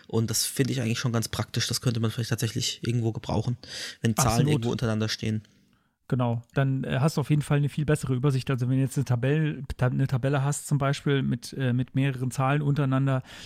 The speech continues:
Speaker 2: dann ist das schon sehr praktisch, wenn, äh, die einzelnen Ziffern untereinander
Speaker 1: Ja,
Speaker 2: stehen, wenn ich dann
Speaker 1: genau.
Speaker 2: irgendwie vergleichen will, wie die Werte irgendwie sind. Ja. Okay, dann machen wir mal schnell weiter, oder?
Speaker 1: Mhm.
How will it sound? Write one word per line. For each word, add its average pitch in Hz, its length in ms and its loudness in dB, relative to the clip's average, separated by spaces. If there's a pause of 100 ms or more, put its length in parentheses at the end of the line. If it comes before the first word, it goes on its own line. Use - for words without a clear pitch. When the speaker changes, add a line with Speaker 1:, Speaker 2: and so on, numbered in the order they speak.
Speaker 2:
dann 135 60 2
ist - 120 0
das 139 80 2
schon 139 180 2
sehr 131 160 2
praktisch, - 560 -2 (260)
wenn, 131 240 2
äh, 127 140 0
die 120 140 -2
einzelnen 127 320 2
Ziffern 131 260 0
untereinander 123 440 2
Speaker 1:
Ja, 120 80 4
Speaker 2:
stehen, 120 200 2
wenn 117 100 2
ich 117 80 0
dann 120 120 4
Speaker 1:
genau. 117 80 2
Speaker 2:
irgendwie 120 160 2
vergleichen 117 500 0
will, 113 240 0
wie 113 100 -4
die 110 120 -2
Werte 107 260 -2
irgendwie 104 300 -2
sind. 101 260 -6 (480)
Ja. 110 140 -4 (1080)
Okay, 104 320 -6
dann 104 140 0
machen 123 160 0
wir 117 80 0
mal 101 100 0
schnell 127 280 0
weiter, 107 320 -2
oder? 123 320 -2
Speaker 1:
Mhm. 131 200 0